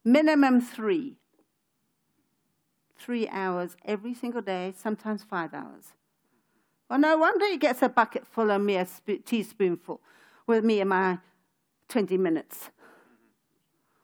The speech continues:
Well, I, I, I want a bucket full, thank you,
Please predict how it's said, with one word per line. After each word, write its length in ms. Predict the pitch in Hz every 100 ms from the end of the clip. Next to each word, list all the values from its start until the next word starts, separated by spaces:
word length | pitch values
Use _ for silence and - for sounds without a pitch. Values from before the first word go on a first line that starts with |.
| _ _ _
Well, 200 | - -
I, 720 | - 262 247 240 240 247 262 262
I, 200 | 269 311
I 0 |
want 320 | 302 262 247
a 20 | 240
bucket 320 | 269 277 196
full, 220 | - 180
thank 420 | - 180 165 -
you, 160 | 202